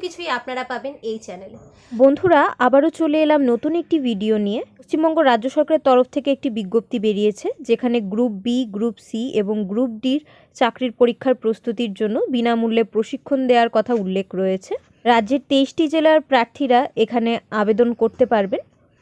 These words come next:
Speaker 2: সম্পূর্ণ বিনামূল্যে এখানে আপনারা আবেদন করতে পারবেন। তো কোথা থেকে এই নোটিশ বেরিয়েছে এবং এখানে আবেদন করতে গেলে প্রার্থীদের ন্যূনতম যোগ্যতা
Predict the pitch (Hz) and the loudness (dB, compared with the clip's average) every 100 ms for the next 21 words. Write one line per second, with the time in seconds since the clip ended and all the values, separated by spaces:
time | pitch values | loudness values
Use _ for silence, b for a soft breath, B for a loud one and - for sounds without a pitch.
0 | _ _ _ _ _ - 233 233 285 277 | _ _ _ _ _ -6 -2 0 0 2
1 | 277 247 269 277 294 294 277 277 254 247 | 2 2 2 2 4 4 4 2 -2 -2
2 | 240 233 202 208 214 220 202 - 202 202 | 0 2 0 0 -2 -4 -6 -6 -2 -2
3 | 196 294 494 b b b b - 240 233 | 0 -4 -6 b b b b -2 0 0
4 | 277 285 277 269 254 254 247 214 226 226 | 2 2 4 2 0 -2 -4 0 0 2
5 | 226 - 339 - - 208 220 - 220 254 | 0 0 -6 -4 -4 -2 -2 -4 -4 -2
6 | 240 220 220 233 233 214 - 240 220 208 | 0 0 0 0 0 -4 -2 0 2 2
7 | 392 - 220 208 247 208 226 - b b | -2 0 -2 -2 -2 0 0 -2 b b
8 | b 240 247 277 285 285 240 247 226 254 | b 0 2 4 4 4 4 4 4 2